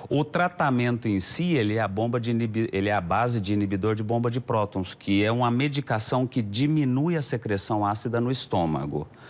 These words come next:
Essa é a maneira química de resolução, é a maneira medicamentosa. Mas uma proporção muito grande, é, se deve às medidas mecânicas.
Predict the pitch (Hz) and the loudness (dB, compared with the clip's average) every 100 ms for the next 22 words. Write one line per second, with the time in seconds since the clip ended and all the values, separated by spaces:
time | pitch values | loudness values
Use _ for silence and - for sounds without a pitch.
0 | - - - - - 90 87 - 120 107 | -18 -18 -18 -20 -6 0 0 0 2 2
1 | 113 120 117 101 113 147 185 - - - | 2 2 2 2 0 0 -4 -8 -10 0
2 | 165 139 104 - 92 85 90 92 87 90 | 2 4 2 0 -2 0 0 0 0 -2
3 | 85 - 80 78 80 92 90 85 90 101 | -2 -2 0 0 0 2 0 0 0 0
4 | 110 113 143 139 151 139 131 123 90 82 | 0 0 0 -2 -2 0 0 -2 -2 0
5 | 78 80 - - - - - 101 110 147 | -2 -4 -8 -18 -20 -16 -2 0 2 0
6 | 151 160 151 135 120 - 113 113 143 170 | 0 -2 -2 -2 -2 -2 0 2 2 0
7 | - 120 101 120 160 139 87 82 73 - | -2 -4 0 0 0 0 -2 -6 -8 -12
8 | - - - - 92 95 95 95 90 90 | -20 -20 -14 -2 0 2 0 0 0 0
9 | 82 82 76 - - - 131 110 127 131 | 0 -2 -4 -6 -4 -2 0 0 0 0
10 | 139 131 143 123 127 131 127 131 139 139 | -2 0 0 0 -2 0 0 0 -2 0
11 | 135 120 117 123 117 - - | 0 2 0 -2 -2 -4 -8